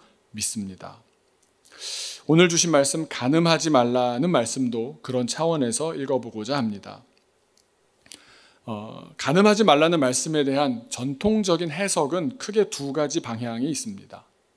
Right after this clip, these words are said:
두 가지 해석이 다 다른 듯하지만 공통점이 있는데 그것은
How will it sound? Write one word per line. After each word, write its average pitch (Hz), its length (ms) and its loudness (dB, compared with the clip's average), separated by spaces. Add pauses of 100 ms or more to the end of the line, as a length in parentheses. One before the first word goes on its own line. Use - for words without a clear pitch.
(580)
두 143 140 -2
가지 165 280 2
해석이 196 720 0
다 - 200 -8
다른 156 300 0
듯하지만 170 600 -2
공통점이 147 800 0
있는데 117 300 -2
그것은 110 640 -6